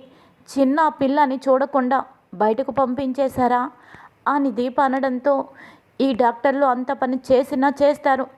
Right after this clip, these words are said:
అసలు వీళ్ళు మనుషులు కాదు, వీళ్ళు రాక్షసులు. వీళ్ళ పని చెబుతానుండు" అంటూ డోర్ తీసుకొని బయటికి వస్తాడు ఆవేశంగా కార్తీక్. ఇంకా సమయంలో ఓ నర్సు వస్తుంది. "ఏంటండి,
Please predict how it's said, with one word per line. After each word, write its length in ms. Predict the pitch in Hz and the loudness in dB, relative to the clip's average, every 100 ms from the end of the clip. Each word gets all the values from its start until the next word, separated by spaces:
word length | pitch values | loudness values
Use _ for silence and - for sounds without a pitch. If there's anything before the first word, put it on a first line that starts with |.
| _ _ _ - | _ _ _ -2
అసలు 320 | 233 254 254 | 0 0 0
వీళ్ళు 220 | 240 247 | 0 0
మనుషులు 480 | 247 233 254 285 285 | 0 -2 -2 -2 -2
కాదు, 280 | 277 262 240 - - - - | 0 0 -2 -8 -20 -20 -12
వీళ్ళు 420 | 214 262 247 233 262 233 | 0 2 4 4 4 2
రాక్షసులు. 680 | 262 277 - 294 285 277 277 - - _ _ _ _ _ _ - | 0 -2 -6 -6 -2 -2 -2 -8 -20 _ _ _ _ _ _ -14
వీళ్ళ 320 | 190 185 226 240 | -6 2 2 2
పని 260 | 262 254 269 247 | 0 -2 0 0
చెబుతానుండు" 600 | 247 294 269 240 247 262 - _ _ _ _ _ | 0 0 0 0 2 0 -2 _ _ _ _ _
అంటూ 260 | 240 254 247 | -2 0 0
డోర్ 320 | 208 214 220 262 | 0 2 2 2
తీసుకొని 500 | 277 254 - 254 262 | -4 -4 -2 -2 0
బయటికి 420 | 240 226 - 262 | 0 0 -4 -2
వస్తాడు 460 | 262 262 247 240 | -2 0 0 2
ఆవేశంగా 640 | 254 226 254 269 262 247 262 | 2 2 0 0 -2 -4 -4
కార్తీక్. 680 | 254 240 262 262 247 262 - - - - - _ - | -2 0 0 0 0 0 -2 -4 -20 -20 -20 _ 0
ఇంకా 280 | 247 247 233 | 0 2 0
సమయంలో 560 | 226 220 233 254 247 220 - _ _ | 0 -2 0 -2 0 -2 -6 _ _
ఓ 60 | 277 | 0
నర్సు 360 | 247 220 220 262 | 2 0 -4 -2
వస్తుంది. 540 | 262 254 262 240 240 220 - _ _ _ _ - | -2 0 0 2 0 -2 -8 _ _ _ _ -8
"ఏంటండి, 680 | 214 240 254 277 285 269 | 2 4 4 2 2 2